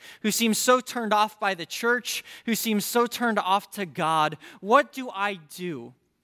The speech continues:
And the reason that they're anguished over this is because they love that person. They deeply desire that he or she would,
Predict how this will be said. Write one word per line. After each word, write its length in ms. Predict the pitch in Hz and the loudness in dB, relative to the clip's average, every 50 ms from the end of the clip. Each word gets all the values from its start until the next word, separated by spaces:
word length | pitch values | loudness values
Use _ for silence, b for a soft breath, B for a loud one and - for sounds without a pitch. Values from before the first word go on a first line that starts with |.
| b b b b b b b b | b b b b b b b b
And 120 | 220 233 247 | 4 4 4
the 80 | 240 | 4
reason 400 | 220 262 302 330 311 247 320 311 | 4 4 2 2 2 0 -2 -2
that 140 | 285 269 - | -2 -2 0
they're 140 | 262 247 233 | 2 2 2
anguished 520 | 214 220 240 285 294 254 285 269 - - | 2 2 2 0 0 -2 -6 -6 -2 0
over 160 | 269 254 226 | 0 0 0
this 160 | 254 262 - 254 | -2 -4 -4 -4
is 100 | 233 185 | -8 -6
because 300 | 208 240 - 247 226 - | -6 -2 -2 -2 2 2
they 120 | 254 233 | 2 2
love 420 | 202 190 214 233 247 233 208 185 | 2 4 4 4 4 2 -4 -6
that 220 | 214 208 196 - _ - | -4 -4 -4 -4 _ -12
person. 480 | 196 196 190 - - 156 135 123 120 B B B B B | -12 -10 -10 -8 -10 -10 -10 -10 -12 B B B B B
They 120 | - 240 | 2 2
deeply 400 | 226 - 226 254 262 _ 277 277 | 2 2 -4 -6 -6 _ -8 -8
desire 600 | 220 196 240 185 - 233 208 220 233 247 240 220 202 | -4 -4 -6 -2 0 4 4 4 4 2 -2 -6 -6
that 140 | 175 208 175 | -10 -12 -14
he 240 | - - 262 254 | -12 -10 -6 -4
or 80 | 254 254 | -4 -4
she 280 | - - - 240 240 240 | -4 -4 -4 -4 -4 -2
would, 280 | 208 220 214 185 - | 0 0 -2 -2 -4